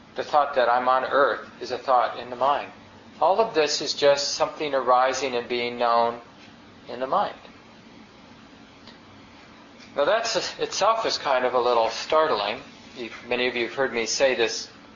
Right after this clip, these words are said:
time and time again, but it, it hopefully brings up a more respect for the present moment, because there's a certain humility when we realize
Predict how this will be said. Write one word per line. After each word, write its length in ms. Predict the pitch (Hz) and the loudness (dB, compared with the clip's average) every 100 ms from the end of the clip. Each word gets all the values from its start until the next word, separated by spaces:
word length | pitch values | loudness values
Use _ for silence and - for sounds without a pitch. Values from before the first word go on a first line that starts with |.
| - | -12
time 220 | - 127 | -2 -2
and 80 | 120 | -2
time 180 | - 120 | -4 -2
again, 320 | 120 170 160 | -2 -2 -2
but 140 | - 135 - - - - - - | -2 -4 -8 -16 -18 -20 -20 -6
it, 160 | 143 143 - - - - - - | -4 -4 -8 -20 -20 -20 -20 -12
it 120 | 139 135 | -10 -6
hopefully 580 | - 208 208 202 156 139 | 0 0 2 2 2 0
brings 300 | - 160 160 | 0 0 2
up 240 | 160 156 156 | 0 0 2
a 320 | 139 123 123 - - - - - | 2 2 -2 -12 -20 -20 -20 -12
more 260 | 143 156 165 | 0 2 4
respect 600 | 135 - - 151 147 147 | 2 0 -2 0 0 0
for 100 | 143 | -2
the 80 | 117 | -2
present 400 | - 131 135 123 | -2 -2 -2 0
moment, 340 | 123 123 95 - - - - - - - | 0 0 -4 -10 -20 -20 -20 -20 -16 -10
because 400 | 143 156 147 - - - | -4 -2 -2 -6 -16 -6
there's 160 | 156 147 | -2 0
a 60 | 147 | 0
certain 340 | - 190 151 | 2 2 0
humility 640 | 139 151 143 175 180 139 | -6 -4 2 4 2 0
when 220 | 127 135 | 0 0
we 160 | 135 131 | 0 -2
realize 800 | 127 175 196 165 131 127 127 | 2 4 4 4 4 0 -4